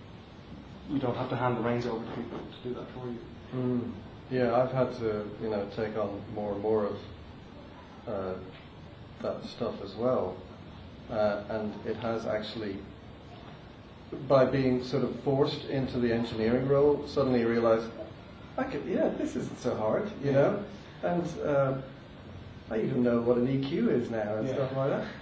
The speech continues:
Speaker 2: Uh,
Speaker 1: I, th-, I think that, that'll, it's becoming, and, and for
Speaker 2: I
Speaker 1: people
Speaker 2: think
Speaker 1: starting now, it's become as important as playing an instrument. You know?
Speaker 2: Yeah.
Speaker 1: It's, it's
Speaker 2: As long as it doesn't get in the
Speaker 1: far
Speaker 2: way
Speaker 1: less
Speaker 2: of a good
Speaker 1: intimidating.
Speaker 2: tune.
Speaker 1: Yeah.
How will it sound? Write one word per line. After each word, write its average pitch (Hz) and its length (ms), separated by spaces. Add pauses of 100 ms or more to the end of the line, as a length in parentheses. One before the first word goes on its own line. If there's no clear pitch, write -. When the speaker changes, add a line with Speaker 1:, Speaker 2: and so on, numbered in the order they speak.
(440)
Speaker 2:
Uh, 139 400 (120)
Speaker 1:
I, 156 80
th-, 190 160
I - 20
think 202 140
that, 175 240
that'll, 156 320 (320)
it's 143 100
becoming, 139 400
and, 117 220
and 113 240 (880)
for 131 80
Speaker 2:
I 139 80
Speaker 1:
people 143 180
Speaker 2:
think 135 40
Speaker 1:
starting 127 360
now, 123 300
it's 117 160
become 120 320
as 117 140
important 117 420
as 104 80
playing 107 220
an 107 80
instrument. - 340 (240)
You 139 60
know? 151 40
Speaker 2:
Yeah. 165 160
Speaker 1:
It's, - 100 (1000)
it's - 80
Speaker 2:
As - 60
long 202 180
as 180 80
it 170 140
doesn't 147 220
get 139 120
in 135 60
the 135 60
Speaker 1:
far 127 100
Speaker 2:
way 127 140
Speaker 1:
less 127 40
Speaker 2:
of 123 80
a 120 40
good 120 80 (140)
Speaker 1:
intimidating. 120 200
Speaker 2:
tune. - 100 (300)
Speaker 1:
Yeah. 123 180